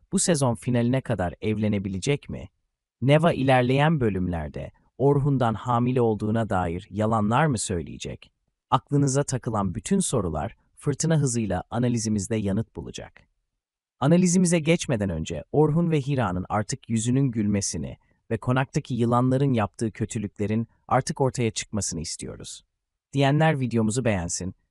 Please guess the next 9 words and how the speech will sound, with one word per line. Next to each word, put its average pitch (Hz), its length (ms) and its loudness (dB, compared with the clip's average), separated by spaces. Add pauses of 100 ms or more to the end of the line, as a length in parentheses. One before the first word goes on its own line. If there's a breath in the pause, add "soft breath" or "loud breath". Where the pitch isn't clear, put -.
(280)
Esaret 151 480 4
dizisi 135 400 -2
asla 113 460 2
final 131 400 0
yapmasın 101 500 -2
diyenler 85 520 -6 (320)
kanalımıza 104 580 0
abone 117 280 0
olsun, 104 380 -4